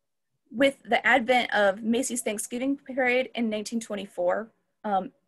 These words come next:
and Black Friday shopping, which actually happens pretty early. We start to see some people who think it's not being celebrated correctly. In nineteen thirty-nine, President Roosevelt tried to change the date of Thanksgiving. He moved it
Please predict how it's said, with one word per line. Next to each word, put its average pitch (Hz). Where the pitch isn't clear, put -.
and 202
Black 202
Friday 208
shopping, 208
which 220
actually 196
happens 190
pretty 190
early. 196
We 254
start 269
to 262
see 269
some 311
people 285
who 262
think 254
it's 233
not -
being 226
celebrated 208
correctly. -
In 240
nineteen 285
thirty-nine, 190
President 285
Roosevelt 269
tried 220
to 208
change 240
the 233
date 180
of 214
Thanksgiving. 220
He 320
moved 277
it -